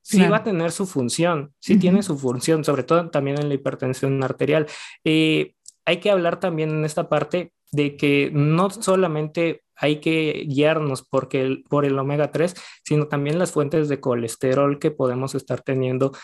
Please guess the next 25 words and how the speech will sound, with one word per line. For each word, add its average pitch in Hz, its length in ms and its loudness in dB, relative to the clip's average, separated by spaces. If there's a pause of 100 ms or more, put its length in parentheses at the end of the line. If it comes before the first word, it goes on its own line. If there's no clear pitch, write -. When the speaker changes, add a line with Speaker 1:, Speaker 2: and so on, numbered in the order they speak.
(280)
Speaker 1:
tanto 131 460 0
de 131 80 0
nuestra 127 280 0
alimentación 123 1080 0
como 139 300 0
formas 180 400 0
en 151 100 -2
las 139 140 -6
que - 80 -2
podamos 170 640 0
reducir 143 400 0
el 151 100 0
colesterol, 139 560 -2
como 143 300 -2
por 135 160 -2
ejemplo 139 300 -2
sería 131 240 0
con 135 240 -2
el 120 80 -6
consumo 135 420 -4
de 131 80 2
algunas 123 360 -4
fibras, 160 340 0
en 131 100 -4
específico 143 720 -2